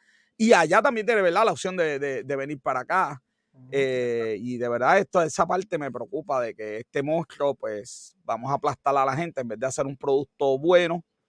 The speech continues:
Speaker 1: Eh, como dice la teoría de los libros que tengo por detrás, por ahí, pues, en vez de hacer eso, pues, mejor aplasto a la competencia y uso prácticas,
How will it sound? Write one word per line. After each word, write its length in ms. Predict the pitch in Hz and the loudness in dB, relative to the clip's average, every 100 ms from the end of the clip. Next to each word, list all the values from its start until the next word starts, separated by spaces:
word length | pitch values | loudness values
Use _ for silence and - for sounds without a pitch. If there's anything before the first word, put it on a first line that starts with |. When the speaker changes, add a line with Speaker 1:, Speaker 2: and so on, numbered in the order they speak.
| _ _ _ _ - | _ _ _ _ -8
Speaker 1:
Eh, 180 | 123 | -8
como 220 | 110 117 107 | -6 -8 -6
dice 220 | 113 151 | -2 2
la 120 | 139 | 2
teoría 280 | 143 139 135 | 2 0 0
de 80 | 131 | 0
los 120 | 127 | 0
libros 480 | 139 151 143 127 - | 0 0 2 0 -2
que 140 | 123 | -6
tengo 240 | 123 131 | -4 -4
por 140 | 120 131 | -2 -4
detrás, 580 | 117 127 123 135 131 131 - | -4 -6 -2 -2 -2 -4 -2
por 140 | 139 | 4
ahí, 380 | 147 156 160 185 _ - | 4 4 0 -8 _ -8
pues, 200 | 113 110 | -8 -6
en 100 | 107 | -6
vez 120 | 110 | -4
de 60 | |
hacer 200 | 127 139 | -2 0
eso, 180 | 160 175 139 | 0 -2 -4
pues, 120 | 127 | -4
mejor 300 | 110 117 123 | -4 -2 0
aplasto 580 | 139 139 139 - 143 127 | 2 2 0 0 2 4
a 60 | |
la 140 | 123 123 | 2 0
competencia 800 | 131 117 123 147 151 - 120 | -2 -2 -4 -4 -6 -4 -2
y 80 | 104 | -2
uso 220 | 110 143 | -4 -4
prácticas, 600 | 113 127 - 123 113 113 | -2 -2 -2 -8 -2 -4